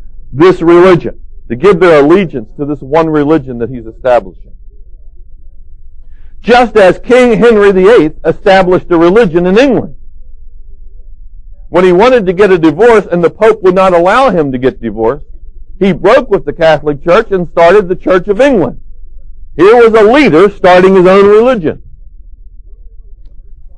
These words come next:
Now, everybody born in England does not have to belong to the Church of England, but it is the state religion.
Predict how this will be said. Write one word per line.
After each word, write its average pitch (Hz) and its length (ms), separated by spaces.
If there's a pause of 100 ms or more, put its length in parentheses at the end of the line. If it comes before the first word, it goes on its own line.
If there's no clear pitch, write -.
(380)
Now, 170 160
everybody 196 580
born 180 260
in 170 120
England 202 300
does 165 120
not 160 180
have 151 220
to 147 100
belong 202 360
to 165 80
the 127 100
Church 127 300
of 123 100
England, 139 320
but 135 140
it 151 100
is 147 180
the 110 160
state 120 240
religion. 110 420